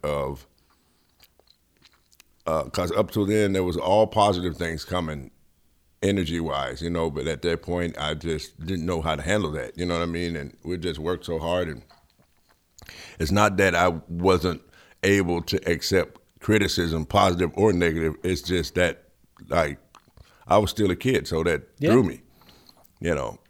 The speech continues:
Speaker 1: yeah, sixteen, seventeen, you still a kid, man. You know what I mean? Just end
Speaker 2: Well, it's
Speaker 1: of the
Speaker 2: like
Speaker 1: day.
Speaker 2: getting a bad grade on a test,
Speaker 1: End
Speaker 2: man.
Speaker 1: of the
Speaker 2: If you're
Speaker 1: day.
Speaker 2: used to, if you're used to making straight A's and somebody says, "Oh, you made an F," and they don't tell you how to fix it, and basically you get your, you know, like you said, literally flying you,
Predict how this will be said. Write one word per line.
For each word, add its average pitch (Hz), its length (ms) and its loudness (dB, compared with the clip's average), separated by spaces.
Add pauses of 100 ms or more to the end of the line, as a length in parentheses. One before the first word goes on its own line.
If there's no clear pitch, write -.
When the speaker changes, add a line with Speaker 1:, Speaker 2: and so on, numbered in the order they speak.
Speaker 1:
yeah, 92 180 4
sixteen, 95 420 -2
seventeen, 90 500 0
you 92 100 -2
still 90 260 0
a 76 60 -4
kid, 67 340 -6
man. 57 240 -14
You 87 100 0
know 82 100 2
what 82 80 4
I - 20 2
mean? 80 220 -2
Just 80 220 -2
end - 60 -12
Speaker 2:
Well, 92 100 2
it's 90 120 2
Speaker 1:
of - 40 0
the 302 60 4
Speaker 2:
like 269 80 6
Speaker 1:
day. 220 60 4
Speaker 2:
getting 254 120 4
a 226 40 2
bad 208 280 6
grade 214 220 6
on 208 140 4
a - 40 -2
test, 262 360 -2
Speaker 1:
End 180 120 4
Speaker 2:
man. - 120 4
Speaker 1:
of - 80 -4
the - 40 -4
Speaker 2:
If 175 40 0
you're 180 100 0
Speaker 1:
day. 175 40 0
Speaker 2:
used 202 240 -2
to, 156 240 -4
if 151 120 -6
you're 170 80 -4
used 190 240 -2
to 196 60 -4
making 175 260 0
straight 180 320 2
A's 185 220 6
and 143 100 2
somebody 160 360 4
says, 147 340 2
"Oh, 240 100 2
you 160 140 2
made 160 180 2
an - 100 -4
F," 233 260 2
and 113 140 2
they 117 60 4
don't 143 240 2
tell 151 140 2
you 143 120 0
how 151 140 4
to 117 60 2
fix - 340 -4
it, 143 80 -2
and 113 120 0
basically 135 500 0
you 113 160 0
get 127 260 0
your, 117 300 0
you 131 120 -2
know, 110 160 2
like 123 160 0
you 131 60 -2
said, 131 600 0
literally 135 600 0
flying 147 480 0
you, 113 260 0